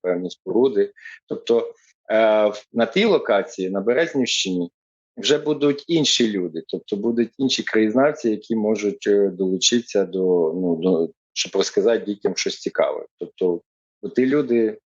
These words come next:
можуть розказати те, що не можуть розказати історики, які сидять в архівах. Ось так. Тобто м-, буде мінятися. Спікери будуть мінятися. І запросимо так само нових людей з військових.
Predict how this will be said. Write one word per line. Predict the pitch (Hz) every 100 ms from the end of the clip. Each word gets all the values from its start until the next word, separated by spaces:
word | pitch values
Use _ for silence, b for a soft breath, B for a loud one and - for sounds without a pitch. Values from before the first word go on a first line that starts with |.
| _ _ _ _ _ _ 110
можуть | 113 110 98
розказати | 98 - 101 104 120 -
те, | - 117
що | - -
не | 95
можуть | 98 98 95
розказати | 90 - 90 98 95 87
історики, | 85 - 110 104 -
які | 90 - 85
сидять | - 82 85 -
в |
архівах. | 82 - - - - _ _ _ _
Ось | - -
так. | - - _
Тобто | - _ 92 92
м-, | 101
буде | 95 110 110
мінятися. | 107 92 80 - - - _ _ _ _ _ -
Спікери | 139 - 110 95
будуть | 87 98 107
мінятися. | 92 90 71 - _ 80
І |
запросимо | 85 92 92 - 101
так | - -
само | 107 101
нових | 98 98 92 90
людей | 95 95 87
з | 82
військових. | 90 - 139 147 135 -